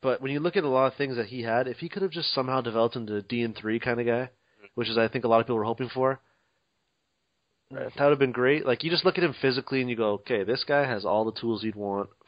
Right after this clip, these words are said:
Speaker 1: for the new N B A."
Speaker 2: Yeah, but you
Speaker 1: And
Speaker 2: said
Speaker 1: it just, it never panned out.
Speaker 2: said it, non-shooter, bro.
Speaker 1: Yeah, I know, I know. And I feel like that's why there's so much that was to be desired with him, 'cause you just, he had everything but that.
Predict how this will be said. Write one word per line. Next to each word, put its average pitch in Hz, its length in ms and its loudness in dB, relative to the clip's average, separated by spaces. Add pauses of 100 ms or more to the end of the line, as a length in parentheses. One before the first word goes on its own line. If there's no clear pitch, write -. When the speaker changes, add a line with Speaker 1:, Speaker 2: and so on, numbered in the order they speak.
(180)
Speaker 1:
for 127 180 6
the 113 60 0
new 117 160 0
N 104 120 -2
B 104 120 0
A." 98 180 -2 (240)
Speaker 2:
Yeah, 110 120 2
but 95 200 -2
you 104 80 2
Speaker 1:
And 95 80 -2
Speaker 2:
said 107 140 6
Speaker 1:
it - 40 -2
just, - 220 0
it 147 140 0
never 160 180 2
panned 156 260 2
out. 127 200 2 (160)
Speaker 2:
said 123 160 0
it, - 200 -6
non-shooter, 87 540 -4
bro. 57 220 -16 (800)
Speaker 1:
Yeah, 113 160 6
I 113 140 4
know, 110 240 2 (160)
I 120 60 -2
know. 110 160 -2
And 117 100 2
I 123 80 2
feel 156 120 2
like 135 100 0
that's 135 160 2
why 143 80 4
there's 127 180 0
so 131 100 -2
much 127 200 -2
that 113 120 0
was 110 200 -6 (220)
to 123 80 -12
be 123 60 -2
desired 110 380 -2
with 120 100 -4
him, 131 160 -6
'cause 117 160 -8
you 110 80 -8
just, 117 260 -6
he 123 120 -10
had 131 160 0
everything 131 420 -2
but 110 200 -8
that. 101 280 -10